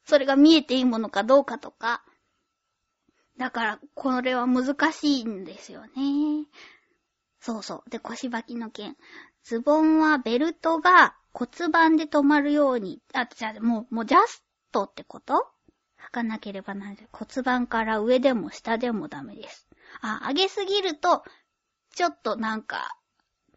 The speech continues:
八十年代っていうか、もっと昔っぽくなっちゃうってことよね。なる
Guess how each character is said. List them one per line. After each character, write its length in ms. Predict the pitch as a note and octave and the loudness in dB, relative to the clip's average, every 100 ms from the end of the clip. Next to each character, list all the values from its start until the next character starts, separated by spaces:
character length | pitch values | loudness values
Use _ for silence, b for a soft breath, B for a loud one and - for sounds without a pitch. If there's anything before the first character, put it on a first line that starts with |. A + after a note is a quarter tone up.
| _ | _
八 380 | - B3 - C#4+ | -8 -8 -4 -4
十 200 | D4 D#4 | -2 0
年 260 | C4+ C4 G#3+ | 0 -2 -6
代 180 | F3+ - | -10 -12
っ 20 | |
て 180 | - F#3+ | -14 -12
い 100 | G#3 | -12
う 60 | |
か、 180 | - - | -12 -12
も 200 | A#3+ C#4 | 2 2
っ 100 | C#4+ | 2
と 120 | B3 | -2
昔 440 | A3+ G#3+ G#3+ - B3 | -4 -4 -8 -8 -10
っ 40 | |
ぽ 180 | - C#4+ | -4 -2
く 140 | C4 | -2
な 140 | G#3+ F#3+ | -4 -8
っ 40 | |
ち 100 | - | -12
ゃ 100 | F3+ | -18
う 100 | - | -18
っ 20 | A3 | -20
て 120 | G3+ | -20
こ 140 | - | -20
と 160 | - F3 | -20 -20
よ 100 | G3 | -10
ね。 280 | B3 C#4+ D4 b b b b b b b b b _ _ _ | -6 -4 -6 b b b b b b b b b _ _ _
な 160 | - | -16
る 80 | - | -16